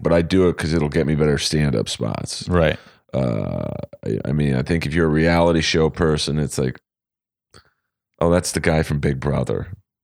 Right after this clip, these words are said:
Speaker 2: Yeah.
Speaker 1: Uh, so, but, you know, to
Speaker 2: It could help
Speaker 1: someone
Speaker 2: you, that could help you get stand-up spots, maybe.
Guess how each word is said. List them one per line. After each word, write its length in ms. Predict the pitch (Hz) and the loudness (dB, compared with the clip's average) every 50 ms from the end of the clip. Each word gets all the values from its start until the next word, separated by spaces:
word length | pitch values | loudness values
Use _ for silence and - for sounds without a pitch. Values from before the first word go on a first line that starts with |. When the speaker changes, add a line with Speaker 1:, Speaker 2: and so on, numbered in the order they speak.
| _ _ _ _ _ _ _ _ _ _ _ _ - _ _ _ _ - | _ _ _ _ _ _ _ _ _ _ _ _ -20 _ _ _ _ 0
Speaker 2:
Yeah. 220 | 90 90 95 107 120 | 4 6 6 6 4
Speaker 1:
Uh, 300 | 107 50 50 50 50 - | 2 0 -2 -4 -2 -2
so, 360 | - - 113 98 92 87 85 | 0 2 4 4 4 4 2
but, 260 | - 131 147 147 156 | 2 2 2 2 2
you 80 | 190 214 | 2 2
know, 200 | 196 180 185 196 | 4 4 4 4
to 220 | 190 - - 190 | 2 0 0 0
Speaker 2:
It 60 | - | 2
could 100 | - 143 | 4 6
help 120 | 147 147 143 | 6 6 6
Speaker 1:
someone 160 | 147 160 160 | 6 4 4
Speaker 2:
you, 80 | 156 - | 4 4
that 160 | 120 131 139 | 4 4 4
could 100 | - 190 | 6 4
help 160 | 180 175 - | 4 4 4
you 60 | 185 165 | 4 2
get 140 | 156 - | 2 4
stand-up 280 | - 147 131 120 120 117 | 4 4 4 4 4 4
spots, 400 | - - 123 139 170 - - - | 4 4 4 4 4 2 0 2
maybe. 420 | 113 110 113 113 117 143 160 160 | 4 4 4 6 4 4 2 2